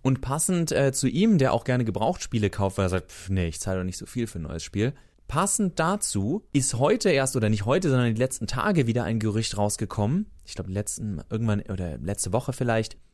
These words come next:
dass Sony eventuell an einem Patent,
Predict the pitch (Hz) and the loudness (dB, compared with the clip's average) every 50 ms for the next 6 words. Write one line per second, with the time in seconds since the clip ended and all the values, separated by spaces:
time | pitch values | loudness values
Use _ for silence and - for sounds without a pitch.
0 | _ - - - - 98 110 143 165 - - - - - - - 127 131 151 160 | _ -20 -8 -2 0 0 2 2 0 0 -2 -4 -4 -6 -4 0 0 2 2 2
1 | 165 165 175 175 185 196 190 - - - - - - - - 135 131 113 127 135 | 2 2 2 2 2 0 -2 -4 -10 -16 -16 -16 -8 -2 0 0 0 2 0 0
2 | 156 151 - - 190 - - 101 104 113 120 131 147 175 190 - - 117 131 151 | -2 -2 -4 -2 -2 2 2 4 4 4 4 4 2 2 2 0 0 0 0 0
3 | 160 - 127 131 135 135 135 - 117 - - 139 156 175 - | -2 -4 -4 -4 -4 -4 -6 -6 -8 -6 -6 -6 -6 -6 -6